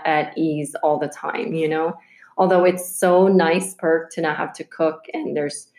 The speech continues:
outdoor pool and all these amenities, but it's not home, right? It feels like home. And pretty soon it starts feeling more home than not.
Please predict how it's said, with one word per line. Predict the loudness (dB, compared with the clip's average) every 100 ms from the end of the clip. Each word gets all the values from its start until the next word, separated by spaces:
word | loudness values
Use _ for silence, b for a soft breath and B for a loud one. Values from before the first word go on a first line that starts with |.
| b b -2
outdoor | 0 2 4 4 4
pool | 2 4 4 4
and | 0
all | 2 2 2
these | 2 -2 -8 _ _
amenities, | -2 0 2 2 2 2 2 2 -2 -2
but | 2 2 2
it's | -6 -2
not | -2 0
home, | 0 0 0 -6
right? | -4 0 0 -2 -4
It | -2 -2 -4
feels | 4 6 6 4
like | 2 0 0
home. | -6 -2 0 -2 -6 b b b b -4
And | 0 2 2 2
pretty | 2 2
soon | 2 0 0
it | -2 -6
starts | -4 -4 -4 -4
feeling | -2 -2 -2 -2
more | -2 -2 -4
home | -8 2 4 4 2
than | 2 0 -2
not. | -4 -2 -4 -4 -12